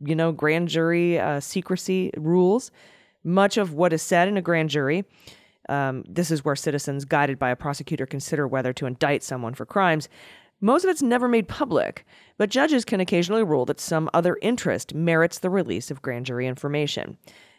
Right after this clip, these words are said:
This happened in the Watergate case, led to Richard Nixon's resignation as president, and it happened in a special counsel Robert Mueller's investigation into Donald Trump, when a district court and appellate court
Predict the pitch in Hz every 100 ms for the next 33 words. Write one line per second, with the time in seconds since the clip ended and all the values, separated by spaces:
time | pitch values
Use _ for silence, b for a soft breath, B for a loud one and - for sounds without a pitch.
0 | B 139 160 156 185 196 202 214 269 185
1 | 143 - 147 - - - 143 151 151 151
2 | 151 160 - 156 151 156 151 160 156 -
3 | 147 - 175 180 165 131 - B B B
4 | B 180 170 185 202 208 151 156 - 151
5 | 151 - 156 143 143 151 147 147 143 165
6 | 254 269 220 208 196 196 185 185 180 175
7 | 151 - 151 - 117 117 107 - 170 135
8 | 101 - b b 170 160 151 - 165 -
9 | 165 151 - 139 - - 233 233 - 151
10 | 143